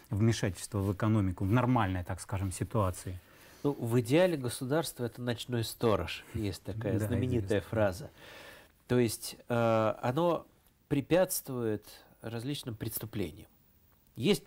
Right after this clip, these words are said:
Speaker 2: правила, которые все должны соблюдать. Те, кто не соблюдает эти правила, те преступники. Вот государство такой сторож, который хватает за руку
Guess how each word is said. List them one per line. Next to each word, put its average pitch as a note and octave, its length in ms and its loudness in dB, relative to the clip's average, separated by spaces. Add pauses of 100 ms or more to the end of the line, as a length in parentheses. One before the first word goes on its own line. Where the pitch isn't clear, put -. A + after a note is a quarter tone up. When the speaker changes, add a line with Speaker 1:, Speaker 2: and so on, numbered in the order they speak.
(160)
Speaker 2:
правила, G#3+ 520 4 (340)
которые B2 400 -2
все A#2+ 220 -4
должны G#2 300 -2
соблюдать. A2 760 0
Те, A#2+ 140 -4
кто - 160 -8
не G#2+ 80 -4
соблюдает G2+ 580 -2
эти G2+ 160 -8
правила, D3+ 420 0
те A2 160 -10
преступники. D3+ 720 -16
Вот G#2+ 120 -10
государство B2 680 -4 (420)
такой - 220 -6
сторож, F3+ 480 0
который G#2 320 -6
хватает G2 480 -4
за A#2 180 0
руку B2 320 -2